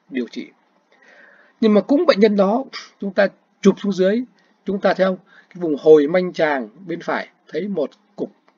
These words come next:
sáng sáng. À, rồi, mày là ung thư.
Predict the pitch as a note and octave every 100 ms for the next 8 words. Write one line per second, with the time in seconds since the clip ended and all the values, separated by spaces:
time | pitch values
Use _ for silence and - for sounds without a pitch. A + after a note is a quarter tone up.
0 | _ _ _ _ _ _ D#3+ D3+ D3 D#3+
1 | F#3+ _ _ _ - C3+ G#2+ F#2+ _ _
2 | _ _ _ _ _ _ - A#2+ F#2 F2+
3 | _ _ _ _ _ _ _ _ _ _
4 | - C3+ A2+ F2+ _ _ _ _ - G#2
5 | C#3 D3